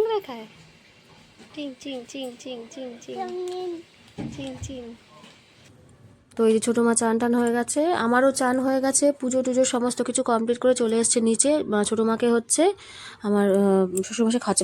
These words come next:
Speaker 2: বাবা খাওয়াচ্ছে আর কি। তো দা-, সে তার দাদুর কাছে খাচ্ছে, বাবাই খাইয়ে দেয় দুপুরবেলাটা, যখন আমার দেরি হয় আর কি নামতে পুজো টুজো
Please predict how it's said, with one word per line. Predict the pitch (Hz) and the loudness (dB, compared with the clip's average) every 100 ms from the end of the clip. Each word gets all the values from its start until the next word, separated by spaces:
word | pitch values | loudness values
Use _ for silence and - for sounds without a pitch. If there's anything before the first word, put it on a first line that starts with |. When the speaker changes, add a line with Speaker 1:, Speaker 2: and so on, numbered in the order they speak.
| 202 | 6
Speaker 2:
বাবা | 214 - | 6 4
খাওয়াচ্ছে | 202 196 - 196 | 0 0 0 -2
আর | 180 | -4
কি। | 196 196 - - - - - - | -6 -6 -10 -12 -20 -20 -20 -4
তো | 208 196 | -2 0
দা-, | 202 | 0
সে | - 214 | 2 4
তার | 202 | 6
দাদুর | 202 214 220 | 6 6 4
কাছে | 220 233 | 2 0
খাচ্ছে, | - 233 302 233 | -4 -4 0 2
বাবাই | 208 233 247 | 4 4 6
খাইয়ে | 226 220 | 4 6
দেয় | 233 269 | 4 4
দুপুরবেলাটা, | 214 214 214 214 202 247 311 220 | 2 2 4 4 2 -2 -4 -2
যখন | 208 214 | 0 2
আমার | 208 208 196 | 4 4 8
দেরি | 214 226 | 8 8
হয় | 220 208 | 4 4
আর | 202 | 2
কি | 208 | 2
নামতে | 196 196 247 | 2 2 -2
পুজো | 233 214 | 0 0
টুজো | 202 202 | 0 -4